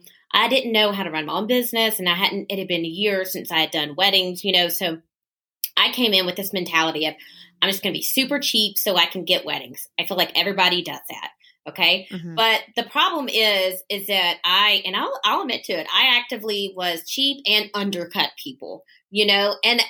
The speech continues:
Speaker 1: and it was
Speaker 2: Mm-hmm.
Speaker 1: because I didn't see the end game. You know what I'm saying? Like, I had no
Speaker 2: Yeah.
Speaker 1: concept of where I am today. No, I didn't even know it existed.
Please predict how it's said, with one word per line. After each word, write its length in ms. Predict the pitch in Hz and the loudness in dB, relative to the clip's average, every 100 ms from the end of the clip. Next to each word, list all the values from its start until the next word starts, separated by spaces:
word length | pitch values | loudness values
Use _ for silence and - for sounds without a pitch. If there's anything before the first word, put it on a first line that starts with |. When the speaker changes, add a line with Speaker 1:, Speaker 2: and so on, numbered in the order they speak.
| - | 0
Speaker 1:
and 100 | 254 | 2
it 40 | |
was 120 | 254 | 2
Speaker 2:
Mm-hmm. 140 | 214 226 | 0 0
Speaker 1:
because 240 | 269 339 | 2 2
I 160 | 311 233 | 2 2
didn't 320 | 233 233 220 | 2 0 -2
see 380 | 202 - 208 208 | -4 -2 -4 -4
the 200 | 175 - | -6 -2
end 360 | 175 170 160 156 - - 165 | -2 0 -2 -4 -8 -12 -8
game. 440 | 170 139 131 143 - | -6 -6 -10 -16 -8
You 160 | 196 | -2
know 100 | 196 | 0
what 80 | 196 | 2
I'm 140 | 190 190 | 2 0
saying? 400 | - 185 185 185 | 2 2 2 2
Like, 240 | 185 - - - | 0 0 -8 -12
I 40 | 359 440 | -4 0
had 80 | 403 | 2
no 140 | 294 | 2
Speaker 2:
Yeah. 100 | 247 | 0
Speaker 1:
concept 960 | 156 - 226 302 285 - 175 143 - - - | -4 -2 2 2 0 0 0 -2 -8 -12 -2
of 380 | 190 185 185 - _ | 2 2 0 -4 _
where 260 | 185 214 185 | -2 0 4
I 120 | 175 | 4
am 260 | 170 160 147 | 4 0 -4
today. 420 | 175 156 147 - _ | -2 -2 -2 -8 _
No, 220 | 262 320 | 0 2
I 300 | 330 - 302 | 2 2 2
didn't 160 | 381 349 | 2 2
even 180 | 277 | 2
know 160 | 277 247 | 2 2
it 80 | 220 | 0
existed. 800 | 156 185 156 180 202 - 127 - | -4 -6 -4 -4 -4 -6 -8 -6